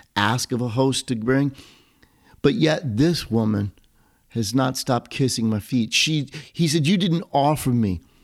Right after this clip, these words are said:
water to wash with, but she's washed my feet with her tears and wiped them with her hair. She's poured expensive perfume on him. Her sins being many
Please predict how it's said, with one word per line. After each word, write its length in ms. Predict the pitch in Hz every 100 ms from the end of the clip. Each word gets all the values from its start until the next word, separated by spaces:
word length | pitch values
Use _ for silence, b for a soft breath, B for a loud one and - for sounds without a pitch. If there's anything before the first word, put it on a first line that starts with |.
| b b -
water 460 | 113 147 147 120
to 160 | - 113
wash 480 | 101 110 110 - 110
with, 180 | 98
but 140 | 107 -
she's 340 | - 143 104
washed 800 | 110 95 123 123 123 - - - -
my 160 | 107
feet 300 | 104 120 113
with 160 | 98 95
her 140 | 92 78 -
tears 640 | - 110 101 85 78 - - b b
and 200 | 104 101
wiped 320 | 98 110 110 -
them 160 | 98
with 140 | 92 95
her 100 | 92
hair. 420 | 78 101 92 87 B B B
She's 220 | - -
poured 320 | - 170 165
expensive 760 | 135 - - 151 143 135 127 -
perfume 500 | 131 113 123 120 110
on 140 | 101
him. 220 | 98 92 B B B B B B -
Her 200 | 180 185
sins 460 | - 165 147 131
being 360 | 92 123 120 113
many 360 | 113 110 104